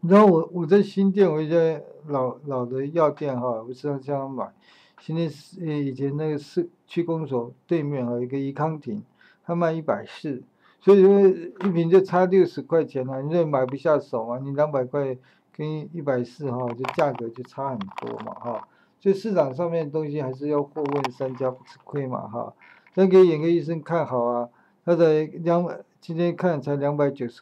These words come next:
块钱嘛哈。但有，有连续处方签三次。像这个内染哈，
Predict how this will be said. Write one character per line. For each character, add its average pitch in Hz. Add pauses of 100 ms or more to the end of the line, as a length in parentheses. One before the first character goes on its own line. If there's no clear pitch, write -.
块 151
钱 123
嘛 107
哈。 117 (340)
但 156
有， 156
有 147
连 143
续 165
处 131
方 143
签 143
三 151
次。 139 (360)
像 185
这 190
个 170
内 185
染 120
哈， 110